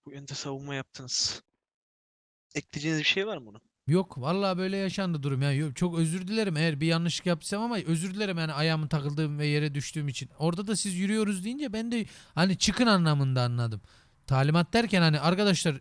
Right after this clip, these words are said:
Speaker 2: çıkıyoruz, duvarın kenarından ambulansa yürüyoruz." Hani bunu kime söylesek
Speaker 1: Yani
Speaker 2: ne
Speaker 1: fark
Speaker 2: anlar ki
Speaker 1: ettiyseniz,
Speaker 2: yani?
Speaker 1: bakın fark ettiyseniz diyorsunuz ki ben duymadım. Ama sizden hatalı bir durum bu.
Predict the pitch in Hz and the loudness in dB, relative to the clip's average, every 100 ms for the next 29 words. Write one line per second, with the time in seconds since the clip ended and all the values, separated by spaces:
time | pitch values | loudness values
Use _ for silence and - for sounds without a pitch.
0 | - - 185 226 214 226 - 196 208 208 | -6 -6 0 2 2 0 -4 0 0 0
1 | 196 208 208 220 214 202 214 220 208 208 | 0 -2 0 0 0 0 -2 -2 -2 0
2 | 208 147 123 143 147 139 180 180 202 208 | 0 0 -2 -6 -6 -4 -6 -6 -6 -6
3 | - 180 170 190 262 - - - _ _ | -4 -4 -2 -2 -4 -8 -20 -20 _ _
4 | _ _ _ _ _ _ - 110 147 165 | _ _ _ _ _ _ -8 -2 2 2
5 | 143 131 143 156 190 196 165 131 113 107 | 4 2 2 2 0 2 2 2 0 -4
6 | - _ _ _ _ 127 135 143 127 131 | -10 _ _ _ _ -6 -4 -6 -2 -2
7 | 123 147 - 196 - 180 170 131 139 220 | 0 -4 -4 -6 -4 -4 -4 -4 -4 -6
8 | 226 131 120 147 131 107 101 98 _ 131 | -6 -2 0 0 -2 -8 -10 -12 _ -4
9 | 160 - 135 180 160 135 117 107 110 101 | -2 2 4 4 6 2 2 -6 -18 -20
10 | 98 | -20